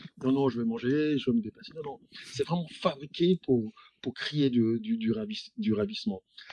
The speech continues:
Le, le, le, le, les phonèmes qu'on utilise, le, le, le, les, les,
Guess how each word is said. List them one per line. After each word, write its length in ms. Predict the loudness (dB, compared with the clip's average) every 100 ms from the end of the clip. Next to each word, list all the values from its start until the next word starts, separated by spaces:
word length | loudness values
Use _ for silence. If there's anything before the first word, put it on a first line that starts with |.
| -14
Le, 280 | 4 6 6
le, 480 | 6 2 2 -2 -4 -12 -4
le, 160 | 0 2
le, 140 | 2 2 2
les 100 | 2
phonèmes 400 | 0 2 2 2
qu'on 180 | 2 4
utilise, 800 | 2 2 4 4 4 2 2 2 4
le, 380 | 4 4 0
le, 260 | -2 -2 -6 -12 -20 -12
le, 380 | 2 6 6 6
les, 200 | 4 4
les, 220 | 4 4